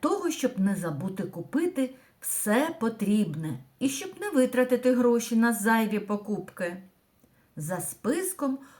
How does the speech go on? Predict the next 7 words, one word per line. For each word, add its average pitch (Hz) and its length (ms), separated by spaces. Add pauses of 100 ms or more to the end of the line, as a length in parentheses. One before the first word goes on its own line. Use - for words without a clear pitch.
хлопчик 214 760
купив 185 520 (480)
хліб, 196 880 (260)
молоко, 208 1000 (220)
картоплю 208 1000 (120)
та 330 220
олію. 160 600